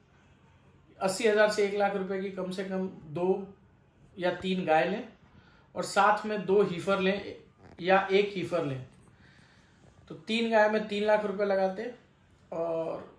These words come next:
चालीस पैंतालीस हज़ार की अच्छी heafer कोई एक ले लेते, ग्यारह बारह महीने की, तो हो गए चार जानवर। और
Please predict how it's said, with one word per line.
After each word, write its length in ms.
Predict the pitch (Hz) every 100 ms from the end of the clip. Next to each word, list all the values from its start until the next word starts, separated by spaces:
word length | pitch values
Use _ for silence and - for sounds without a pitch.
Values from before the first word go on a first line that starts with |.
| _ _ _ _ _ _ _ _ _
चालीस 300 | 185 170 196
पैंतालीस 460 | 185 175 170 180 180
हज़ार 220 | 165 170
की 100 | 180
अच्छी 300 | 175 151 -
heafer 320 | 143 143 156
कोई 240 | 139 139 131
एक 100 | 131
ले 100 | 131
लेते, 280 | 139 139 151
ग्यारह 280 | 135 131
बारह 200 | 131 117
महीने 340 | 117 113 - 101
की, 180 | - - _ _ _ - - - _
तो 80 | 175
हो 120 | 170
गए 140 | 175 208
चार 300 | 175 165 160
जानवर। 420 | 156 143 143 139 - - - _ _ - - - - - _ -
और 360 | 175 160 -